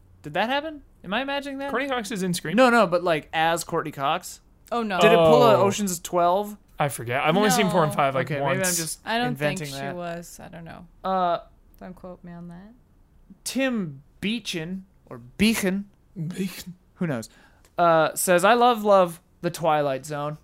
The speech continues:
Speaker 2: Yeah.
Speaker 1: So do I.
Speaker 3: I have no feelings about The
Speaker 2: Yes.
Speaker 3: Twilight Zone.
Speaker 1: We gotta watch some Twilight Zone.
Speaker 3: Nah.
Speaker 2: So good.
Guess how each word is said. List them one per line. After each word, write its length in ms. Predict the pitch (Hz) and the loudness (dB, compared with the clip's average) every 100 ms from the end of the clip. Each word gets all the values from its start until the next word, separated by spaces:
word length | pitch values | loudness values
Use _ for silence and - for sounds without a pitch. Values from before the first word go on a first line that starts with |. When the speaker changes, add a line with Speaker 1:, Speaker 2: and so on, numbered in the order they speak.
| _ | _
Speaker 2:
Yeah. 160 | _ - - - - | _ -20 -20 -20 -12
Speaker 1:
So 160 | - | -8
do 120 | 147 | -6
I. 180 | 110 123 - _ _ _ _ _ _ - | -6 -8 -14 _ _ _ _ _ _ -16
Speaker 3:
I 60 | |
have 120 | 175 165 | -14 -12
no 160 | 156 | -14
feelings 400 | 151 180 175 170 | -16 -20 -20 -20
about 180 | 185 - | -18 -18
The 60 | - - | -20 -20
Speaker 2:
Yes. 140 | - | -18
Speaker 3:
Twilight 280 | - 82 170 | -16 -16 -18
Zone. 220 | - 175 - _ _ _ | -20 -20 -20 _ _ _
Speaker 1:
We 120 | 175 | -10
gotta 120 | 196 | -10
watch 160 | 113 117 | -10 -12
some 80 | - | -16
Twilight 380 | - 123 107 101 | -8 -6 -6 -10
Zone. 220 | 95 117 - | -16 -18 -18
Speaker 3:
Nah. 140 | 190 | -16
Speaker 2:
So 240 | 175 180 - - | -12 -12 -16 -18
good. 340 | - - - | -20 -20 -20